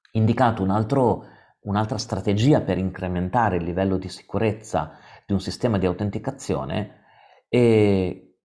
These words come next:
semplicemente operando l'aggiornamento dei digest delle password che già sono stati salvati in archivio, e viene indicata una funzione matematica. Chi di voi è appassionato, appassionata un po' di matematica e di,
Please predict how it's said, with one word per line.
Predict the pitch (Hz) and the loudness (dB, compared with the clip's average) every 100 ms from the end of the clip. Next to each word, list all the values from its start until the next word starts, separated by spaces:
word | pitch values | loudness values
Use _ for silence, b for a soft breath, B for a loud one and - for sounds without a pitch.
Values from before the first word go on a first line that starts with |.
| _ _ _ | _ _ _
semplicemente | - - 143 131 127 151 101 98 | -6 0 0 0 -2 0 0 -2
operando | 123 123 92 80 85 104 110 - | -2 -4 -6 -8 -4 -2 -2 -2
l'aggiornamento | 107 113 110 107 117 113 110 120 143 156 151 170 | 0 2 2 2 2 2 2 0 0 -2 -4 -6
dei | 117 110 104 | -2 -2 0
digest | 95 95 98 113 113 113 | 0 0 -2 -6 -6 -4
delle | 95 101 | -2 -2
password | - 71 - - 104 101 107 B B B | -4 -8 -10 -4 -4 -4 -8 B B B
che | - | -2
già | 143 107 | 0 0
sono | - 120 123 | -2 -4 -4
stati | 110 - 98 | -8 -10 -6
salvati | 113 98 76 - | -2 -2 -4 -6
in | 90 | -4
archivio, | 85 - 73 58 82 - B - | -4 -6 -10 -8 -8 -10 B -4
e | |
viene | 135 131 | 0 0
indicata | 147 220 - - 131 | 0 -2 -4 -8 -6
una | 127 | -6
funzione | 117 110 113 117 98 | -6 -6 -4 -4 -4
matematica. | 113 165 113 - 101 131 143 B B B B _ | -4 -6 -6 -10 -8 -8 -8 B B B B _
Chi | 95 | -2
di | 92 | 0
voi | 110 110 87 | 2 2 2
è | |
appassionato, | 80 85 - 78 90 110 104 | -2 -6 -12 -6 -4 -4 -6
appassionata | - - 82 98 98 | -10 -12 -6 -6 -6
un | 80 | -8
po' | 85 | -8
di | 85 73 - | -8 -12 -14
matematica | - - 95 87 73 - | -14 -8 -8 -8 -12 -14
e | - | -12
di, | 80 - | -12 -14